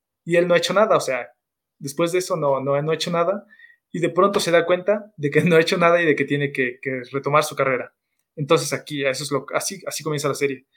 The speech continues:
Y a manera de que va pasando, a través de flashbacks y de cosas así, de mismos relatos de, del propio Bojack, te va contando cómo era su niñez y su relación con sus padres. Pero yo creo que la, o sea, la,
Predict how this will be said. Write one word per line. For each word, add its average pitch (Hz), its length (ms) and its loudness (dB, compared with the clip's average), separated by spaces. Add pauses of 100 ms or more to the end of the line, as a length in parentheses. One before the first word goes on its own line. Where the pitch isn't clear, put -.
(300)
Y 170 100 -2
a 160 40 4
manera 175 340 4
de 175 140 -2
que 139 200 2
va 151 180 2
pasando, 175 560 -2 (880)
a 147 160 2
través 147 240 4
de 156 80 0
flashbacks 147 880 4
y 135 80 -8
de 117 240 -10
cosas 147 260 -4
así, 175 300 -6 (460)
de 135 480 -2 (180)
mismos 165 320 -2
relatos 143 420 0
de, 123 240 -16 (240)
del - 220 -20
propio 147 260 -2
Bojack, 151 380 -2 (420)
te 151 80 0
va - 100 6
contando 156 400 2
cómo 151 180 -2
era 143 100 2
su 147 120 -4
niñez 170 540 -6 (540)
y 135 80 -12
su 139 80 -4
relación 139 320 -2
con 131 100 -10
sus 131 180 -12
padres. 147 480 0 (460)
Pero 156 160 0
yo 208 140 6
creo 208 200 2
que 202 100 0
la, 135 280 4
o - 60 -16
sea, 127 260 -10
la, 131 100 -18